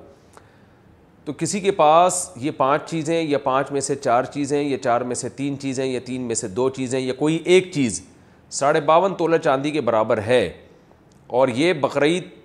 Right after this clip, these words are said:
کی صبح صادق سے لے کر ذی الحجہ کی بارہ تاریخ کی غروب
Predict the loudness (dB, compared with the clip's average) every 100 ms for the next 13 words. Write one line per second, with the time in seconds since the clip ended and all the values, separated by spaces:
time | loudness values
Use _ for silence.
0 | -10 -4 -4 -2 -2 -2 0 2 2 -2
1 | -4 -2 2 2 2 2 0 -6 -12 -6
2 | -4 -2 -2 -2 -2 -2 -6 -6 -12 -20
3 | _ _ _ _ _ _ _ _ -20 _
4 | -2 6 8 8 6 4 4 -2 -4 -6
5 | -4 -2 -2